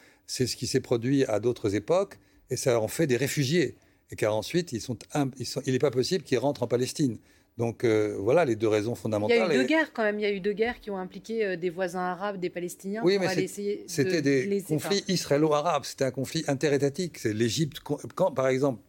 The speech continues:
Speaker 1: en octobre soixante-treize, dont on parle beaucoup à, à nouveau, euh, l'Égypte a attaqué Israël pour récupérer le Sinaï qu'il avait perdu en mille neuf cent soixante-sept.
Speaker 2: Et non pas pour voler au secours des
Speaker 1: Et bien
Speaker 2: Palestiniens.
Speaker 1: entendu.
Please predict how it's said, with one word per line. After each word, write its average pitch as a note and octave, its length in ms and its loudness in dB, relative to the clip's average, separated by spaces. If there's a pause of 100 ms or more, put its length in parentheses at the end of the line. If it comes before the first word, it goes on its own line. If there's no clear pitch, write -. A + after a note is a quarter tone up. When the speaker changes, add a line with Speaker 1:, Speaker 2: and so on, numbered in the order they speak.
(380)
Speaker 1:
en B2 120 2
octobre C#3 300 2
soixante-treize, B2+ 460 2
dont G#2+ 140 0
on G#2+ 80 2
parle A2 200 2
beaucoup A2+ 320 2
à, G#2+ 120 2
à G#2 120 -2
nouveau, C#3 440 0 (320)
euh, A2 160 2
l'Égypte A#2+ 640 0
a A2+ 320 0 (240)
attaqué C3 440 0
Israël D3 520 0
pour A2 220 0
récupérer C3+ 540 0
le G#2+ 120 -2
Sinaï F#3+ 580 0
qu'il A#2+ 220 -2
avait A2+ 160 4
perdu D3 500 2 (320)
en B2+ 100 0
mille B2 120 2
neuf B2 120 0
cent F3 160 0
soixante-sept. E3 520 0
Speaker 2:
Et - 20 2
non G3 100 0
pas G#3+ 140 0
pour F#3+ 160 -8
voler F#3+ 180 0
au F#3+ 80 2
secours - 320 -6
des D3 80 0
Speaker 1:
Et - 20 2
bien D3+ 200 2
Speaker 2:
Palestiniens. G#3 220 2
Speaker 1:
entendu. A#3+ 100 4